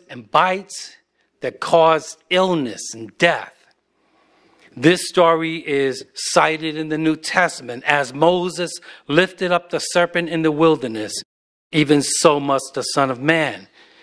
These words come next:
be lifted up. So here the serpent is used to display something good, healing. This story of the serpent in the wilderness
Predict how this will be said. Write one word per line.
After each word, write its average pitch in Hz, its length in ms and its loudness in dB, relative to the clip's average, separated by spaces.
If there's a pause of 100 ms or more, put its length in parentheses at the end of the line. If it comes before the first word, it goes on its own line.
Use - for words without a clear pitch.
(160)
be 127 140 2
lifted 120 420 -2
up. 98 280 -8 (1000)
So 127 240 2
here 254 400 0
the 165 140 -4
serpent 165 840 -4 (540)
is 113 320 -2
used 160 840 0 (560)
to 135 100 -6
display 156 580 2
something 139 760 -4 (280)
good, 175 460 2 (920)
healing. 190 640 2 (1040)
This 170 480 0
story 160 760 2 (380)
of 123 80 -14
the 123 80 -2
serpent 160 460 2
in 135 120 -4
the 131 80 -2
wilderness 131 840 -2